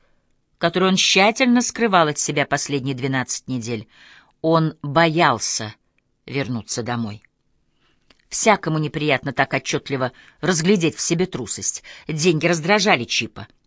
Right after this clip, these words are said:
Он злился на Гиттенеса, который выдал ему жалование, злился на литовцев, нашли время для переворота. Но от правды не уйдешь. Чип боялся возвращения, и винить в этом страхе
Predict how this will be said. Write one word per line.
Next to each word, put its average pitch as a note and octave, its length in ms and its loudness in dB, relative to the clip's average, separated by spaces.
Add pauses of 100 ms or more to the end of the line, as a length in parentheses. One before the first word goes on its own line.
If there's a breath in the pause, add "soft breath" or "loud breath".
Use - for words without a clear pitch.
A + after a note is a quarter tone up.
(220)
Он F3+ 140 2
злился F#3+ 340 2
на G#3+ 140 6
Гиттенеса, E3 500 -2
который E3+ 320 2
выдал E3+ 300 2
ему F3+ 140 0
жалование, D#3+ 540 0 (300 loud breath)
злился G3 480 0
на D3+ 60 0
литовцев, E3 600 0 (300)
нашли - 320 2
время D3+ 300 0
для D3+ 140 0
переворота. D3 640 2 (400)
Но C#3+ 140 0
от C3 120 -2
правды B2+ 320 -4
не C#3 100 -2
уйдешь. G#2+ 540 -8 (580)
Чип D4+ 220 0
боялся C#4+ 520 0
возвращения, A#2 760 -4 (580)
и D#3 120 -2
винить D#3 280 0
в C#3 40 -8
этом D3 200 -4
страхе G3 520 -2